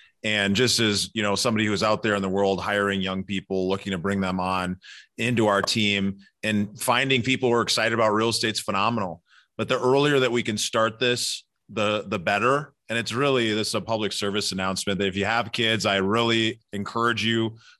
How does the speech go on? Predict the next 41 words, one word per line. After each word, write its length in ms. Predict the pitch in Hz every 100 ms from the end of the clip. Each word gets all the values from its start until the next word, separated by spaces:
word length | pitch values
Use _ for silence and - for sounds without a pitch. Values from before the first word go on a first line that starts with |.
| -
go 200 | 117 117
out 100 | 110
and 100 | 101
buy 360 | 104 107 110 107
First 380 | - 110 -
to 100 | 120
a 20 | 101
Million, 380 | 104 104 104
A 60 | 98
Teenager's 520 | 98 110 104 92 98
Guide 300 | 85 98 98
to 80 | 98
Achieving 440 | 90 - 98 95 -
Early 280 | 95 98 95
Financial 440 | 95 92 90 90
Freedom. 440 | - 104 104 98 98 - - - 101
Um, 340 | 98 95 95
drop 320 | - 113 110
it 60 | 110
in 80 | 104
their 100 | 98
stocking 640 | - 104 101 - 101 98 - - _
and 240 | 123 127 123
start 300 | - 151 -
planting 420 | 139 135 139 147
some 180 | 131 135
of 60 | 131
these 160 | 117
ideas, 560 | 120 113 127 101 - -
because 200 | 104 110
there's 200 | 113 110
a 40 | 107
lot 240 | 107 110
of 160 | 107 -
parents, 420 | 113 107 107 107
there's 200 | 98 92
a 40 |
lot 260 | 190 101 101
of 100 | -
aunts, 340 | 202 104 196 -
uncles, 600 | 208 202 95 95 92